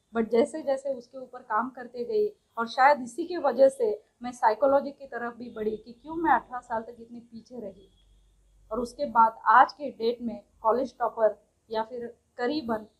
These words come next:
वन फिफ्टी सिक्स awards मैंने अपने जीवन में पाए हैं दोस्तों। तो खुद के एक example से मैंने पहचाना कि अंदर के तत्व को अगर हम लोग पहचान सके, तो हम कहीं से भी निकल के, किसी भी परिस्थिति से निकल के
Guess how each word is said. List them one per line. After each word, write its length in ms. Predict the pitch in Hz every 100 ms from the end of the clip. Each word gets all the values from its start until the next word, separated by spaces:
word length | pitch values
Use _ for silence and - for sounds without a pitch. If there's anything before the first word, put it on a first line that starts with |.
| 233
वन 200 | 277 285
फिफ्टी 360 | 269 - 277
सिक्स 400 | 269 - 302 _
awards 560 | - 226 233 262 277 -
मैंने 360 | 233 233 226 -
अपने 260 | 220 233 226
जीवन 300 | 190 226 233
में 160 | 233
पाए 280 | 226 202 202
हैं 140 | 202
दोस्तों। 380 | 196 190 _ 190 - _ _ _ _ _ _ _ _ _
तो 60 | 359
खुद 220 | - 359
के 240 | - 427 427
एक 80 |
example 540 | 349 226 294 311 320 339
से 120 | 349
मैंने 260 | 320 302 302
पहचाना 720 | 262 240 262 269 254 208 - _ -
कि 80 | 294
अंदर 420 | 240 269 294 330
के 180 | 294 269
तत्व 340 | 262 285 294
को 120 | 294
अगर 280 | 277 247 240
हम 200 | 233 240
लोग 140 | 247
पहचान 480 | _ 233 220 254 269
सके, 440 | 262 269 - 247 208
तो 380 | - _ -
हम 220 | 233 226 226 _ -
कहीं 280 | 240 302 320
से 280 | - 269
भी 200 | 240 311
निकल 340 | 320 294 269 240
के, 200 | 233 214
किसी 580 | - _ _ 240 - 285
भी 120 | 339
परिस्थिति 640 | 349 311 320 - 302 302
से 140 | 294 277
निकल 380 | 233 254 247 240
के 180 | 202